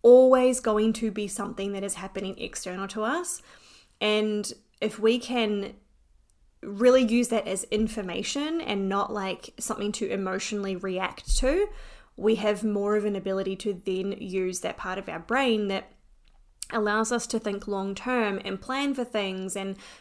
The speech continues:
think about things from other people's perspectives and, like, then put strategies in place that are gonna help us move forward in business. And something that really helps for me, the, when I think about this, is actually, like I just said before,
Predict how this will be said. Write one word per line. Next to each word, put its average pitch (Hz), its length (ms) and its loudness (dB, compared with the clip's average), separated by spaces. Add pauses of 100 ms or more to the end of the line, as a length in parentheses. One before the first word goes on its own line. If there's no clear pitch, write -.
(120)
think 254 160 2
about 240 240 0
things 226 240 0
from 226 100 0
other 220 180 2
people's 226 360 2
perspectives 226 840 0
and, 208 240 -4
like, 196 400 -6
then 226 300 4
put - 280 -4
strategies 196 520 -4
in 196 100 -8
place 190 300 -6
that 196 120 -6
are 190 40 -8
gonna 190 180 -8
help 185 380 -10
us 196 360 -6
move 190 280 -4
forward 185 320 -4
in 185 100 -6
business. - 540 -8 (420)
And 220 160 2
something 269 280 2
that 285 120 -2
really 220 600 4
helps 196 540 -6
for - 220 -8
me, 196 500 0 (460)
the, 220 100 0
when 214 160 0
I 208 100 0
think 208 200 -6
about 202 320 -4
this, 311 420 -2
is 214 220 2
actually, 196 540 -4
like 196 200 -4
I 190 80 -4
just 185 220 -6
said 185 160 -4
before, 196 520 0